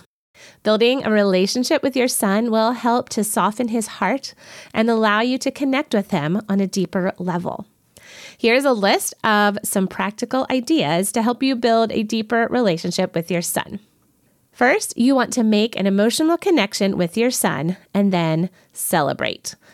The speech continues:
So what that means is find something to do together that brings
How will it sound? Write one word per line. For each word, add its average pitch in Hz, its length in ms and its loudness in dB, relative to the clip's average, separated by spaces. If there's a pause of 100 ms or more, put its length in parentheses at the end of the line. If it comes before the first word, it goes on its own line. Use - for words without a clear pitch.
So 214 200 0
what 208 220 0
that 220 180 0
means 185 400 0
is - 400 -2
find 233 420 0
something 262 420 0
to 302 100 0
do 254 160 0
together 175 600 -2 (280)
that 240 160 -2
brings 226 500 0